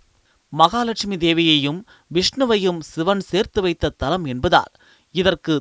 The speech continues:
திருவாஞ்சியம் என்று பெயர் வந்ததாகவும் தல வரலாறு கூறுகிறது. எனவே கருத்து வேறுபாடு காரணமாக பிரிந்திருக்கும் கணவன் மனைவி இங்கு வந்து இறைவனை வழிபட்டால் ஒற்றுமை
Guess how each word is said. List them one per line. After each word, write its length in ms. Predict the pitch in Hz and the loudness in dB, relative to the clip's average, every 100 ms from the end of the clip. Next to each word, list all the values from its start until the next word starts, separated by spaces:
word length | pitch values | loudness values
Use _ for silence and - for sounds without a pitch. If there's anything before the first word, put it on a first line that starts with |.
| - | -2
திருவாஞ்சியம் 760 | - 220 240 196 175 147 160 143 | 0 0 2 0 0 -2 -2 -2
என்று 260 | 147 147 135 - | -4 -2 -4 -4
பெயர் 300 | 135 175 214 | -2 0 0
வந்ததாகவும் 720 | 185 165 147 143 139 135 120 - | 0 0 2 2 0 -8 -8 -12
தல 240 | - 143 214 | -4 -2 0
வரலாறு 460 | 160 143 139 123 | 0 2 2 0
கூறுகிறது. 520 | 113 120 113 135 156 - _ _ _ - - - | -4 -8 -6 -2 -4 -4 _ _ _ -20 -10 0
எனவே 300 | - 190 175 - | 4 4 2 0
கருத்து 380 | - 170 240 247 | -4 -4 -2 -2
வேறுபாடு 440 | 208 196 185 175 170 | 0 2 4 2 2
காரணமாக 600 | 160 160 160 156 151 160 | 0 0 2 2 2 -2
பிரிந்திருக்கும் 680 | 151 160 160 151 - 139 - | -6 -4 -2 -4 -4 -10 -6
கணவன் 420 | 131 175 214 190 | -4 -2 -4 -4
மனைவி 380 | 165 156 135 143 - _ _ _ | -2 0 0 -4 -8 _ _ _
இங்கு 260 | 180 214 196 | -2 0 4
வந்து 260 | 175 180 180 | 4 4 2
இறைவனை 440 | 131 165 226 202 165 | 2 -2 -2 -4 -4
வழிபட்டால் 680 | 127 135 127 135 156 110 _ _ _ _ | -2 -2 -4 0 0 -2 _ _ _ _
ஒற்றுமை 460 | 156 165 247 226 | -6 -2 0 2